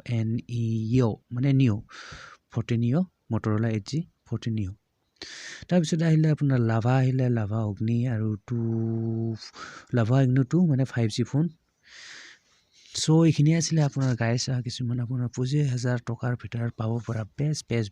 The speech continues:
বেষ্ট স্মাৰ্টফোন, মানে স্মাৰ্টফোন। চ' বেচিকেলি এইবোৰ গোটেইবোৰ আপুনি ফাইভ জি ফোনে হয়। চ' এনিৱে আপোনাৰ, আহ, যিখিনি আপোনাৰ ডেছক্ৰিপশ্যন বক্সত লিখা আছে ধুনীয়াকৈ এটা এটা, এটা এটাকৈ।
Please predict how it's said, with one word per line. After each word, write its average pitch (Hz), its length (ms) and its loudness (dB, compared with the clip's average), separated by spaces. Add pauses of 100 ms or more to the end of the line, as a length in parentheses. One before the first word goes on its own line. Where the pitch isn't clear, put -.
বেষ্ট 107 280 -4
স্মাৰ্টফোন, 107 540 -2 (100)
মানে 98 260 -10
স্মাৰ্টফোন। 110 520 -6 (640)
চ' - 120 -8 (560)
বেচিকেলি 117 380 -2
এইবোৰ 117 200 0
গোটেইবোৰ 117 440 -2 (260)
আপুনি 120 240 -6
ফাইভ 120 220 -4
জি 117 160 -2
ফোনে 123 300 -2
হয়। 127 160 0 (480)
চ' - 120 -14
এনিৱে 170 400 4
আপোনাৰ, 147 360 2
আহ, 131 260 4
যিখিনি 120 360 0
আপোনাৰ 127 260 -4
ডেছক্ৰিপশ্যন 113 560 -6
বক্সত 113 340 -6
লিখা 120 280 -4
আছে 135 180 -4
ধুনীয়াকৈ 120 480 -4
এটা 120 240 -4
এটা, 113 180 -8
এটা 110 240 -8
এটাকৈ। 110 440 -6